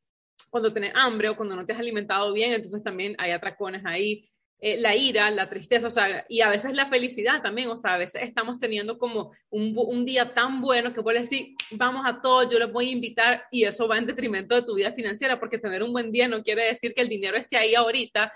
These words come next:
disponible para hacer eso. Entonces, yo también otra de las cosas que he identificado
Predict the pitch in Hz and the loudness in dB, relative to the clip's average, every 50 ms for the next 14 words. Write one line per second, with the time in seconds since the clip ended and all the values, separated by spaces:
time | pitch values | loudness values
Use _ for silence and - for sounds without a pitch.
0 | - - _ - 214 - 170 - 214 214 269 330 359 330 208 202 190 165 165 165 | -12 -20 _ -6 -6 -6 -2 -2 0 0 2 2 2 2 2 2 0 -2 -2 -4
1 | - 190 185 175 170 170 - - 190 175 170 - _ _ _ _ 220 214 208 247 | -6 -4 -2 -2 -2 -2 -4 -8 -10 -12 -12 -14 _ _ _ _ -10 -6 -6 -2
2 | 247 247 247 254 254 254 262 269 262 262 247 247 247 233 254 247 247 240 214 214 | -2 -2 -2 -2 -4 -4 -2 0 0 0 0 -2 -2 -2 -2 -4 -4 -2 -2 -2
3 | 220 240 247 240 240 240 - 254 220 202 180 175 185 214 214 - - | -4 -6 -8 -10 -12 -4 0 2 2 4 2 2 0 -2 -4 -8 -12